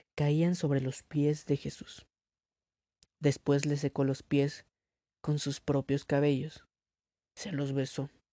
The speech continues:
y le puso el perfume que llevaba. Le puso el perfume que llevaba.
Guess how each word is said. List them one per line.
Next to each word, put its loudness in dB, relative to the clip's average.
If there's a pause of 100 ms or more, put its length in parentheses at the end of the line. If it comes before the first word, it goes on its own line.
(440)
y -2
le 2
puso 0 (480)
el 0
perfume -2 (160)
que -8
llevaba. -8 (4000)
Le 0
puso 2
el 2
perfume -2
que -8
llevaba. -12